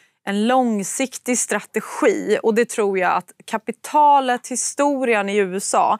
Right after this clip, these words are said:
det talar för att man har det typet av mindset. Att vi investerade i ett bolag, och jag kan nog inte säga vilket det är.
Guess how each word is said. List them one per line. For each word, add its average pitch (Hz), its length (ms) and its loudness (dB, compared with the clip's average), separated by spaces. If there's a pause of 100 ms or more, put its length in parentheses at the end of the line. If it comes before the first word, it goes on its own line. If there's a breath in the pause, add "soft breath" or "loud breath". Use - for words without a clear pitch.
(260 loud breath)
det - 160 -4
talar 269 600 4
för 165 260 -4
att 175 180 -6
man 190 120 -6
har 180 220 -2
det 175 140 -4
typet 175 400 -8
av 190 100 -4
mindset. 226 640 -2
Att - 160 -10
vi 233 180 0
investerade 214 480 0
i - 20 0
ett 175 120 -10
bolag, 170 400 -4
och 185 60 -4
jag 180 180 -2
kan 226 120 -4
nog 220 80 -4
inte 202 140 -10
säga 180 180 -4
vilket 180 380 -8
det 202 140 -2
är. - 340 0